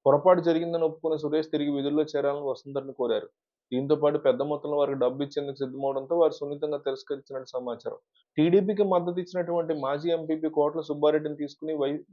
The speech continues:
ఎంపీ వైవి సుబ్బారెడ్డి దగ్గరికి వెళ్లి పొరపాటు జరిగిందని చెప్పే ప్రయత్నం చేయడంతో ఆయన కూడా ఆగ్రహం వ్యక్తం చేశారు. ఎన్నికల సమయంలో పార్టీకి వ్యతిరేకంగా పనిచేసిన వ్యక్తులను ఎలా తీసుకొస్తారని ఆయన గట్టిగానే మందలించారు. ఎర్రగొండపాలెం విషయంలో వేరుపడితే చర్యలు తీసుకోవాల్సి ఉంటుందని మందలించారు.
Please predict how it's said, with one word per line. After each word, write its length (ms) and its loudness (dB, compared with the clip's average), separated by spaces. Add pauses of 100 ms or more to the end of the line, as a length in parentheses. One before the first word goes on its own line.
ఎంపీ 300 -4 (580)
వైవి 260 6
సుబ్బారెడ్డి 480 2
దగ్గరికి 320 -2
వెళ్లి 180 2
పొరపాటు 420 2
జరిగిందని 380 -2
చెప్పే 280 -4
ప్రయత్నం 360 -4
చేయడంతో 400 -6
ఆయన 180 0
కూడా 180 0
ఆగ్రహం 320 2
వ్యక్తం 320 -8
చేశారు. 280 -14 (380)
ఎన్నికల 320 2
సమయంలో 420 -4
పార్టీకి 380 2
వ్యతిరేకంగా 420 -2
పనిచేసిన 420 -8
వ్యక్తులను 320 -6
ఎలా 140 2
తీసుకొస్తారని 640 -4
ఆయన 120 -8
గట్టిగానే 400 -2
మందలించారు. 640 -10 (420)
ఎర్రగొండపాలెం 680 6
విషయంలో 300 -4
వేరుపడితే 460 0
చర్యలు 340 -2
తీసుకోవాల్సి 440 -4
ఉంటుందని 420 -6
మందలించారు. 680 -8